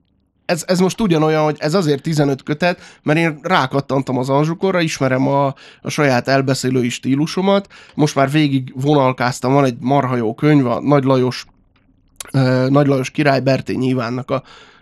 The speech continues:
tök, tök vékony, de egy, egy, egy elképesztő jó könyv, és a végén van egy, egy történeti áttekintés a tizennegyedik századról. Én azt ceruzával így végighúzogattam, hogy idáig tart majd a harmadik kötet, itt a negyedik,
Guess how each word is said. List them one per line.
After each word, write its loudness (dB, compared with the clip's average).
tök, 0
tök -2
vékony, 2
de 0
egy, -2
egy, -8
egy 0
elképesztő 0
jó 2
könyv, -2
és 0
a 2
végén 0
van 2
egy, -6
egy -10
történeti -2
áttekintés -6
a -6
tizennegyedik -2
századról. -2
Én 2
azt 2
ceruzával 2
így 0
végighúzogattam, -2
hogy 0
idáig 0
tart -6
majd -4
a -2
harmadik 0
kötet, -6
itt -4
a -2
negyedik, 0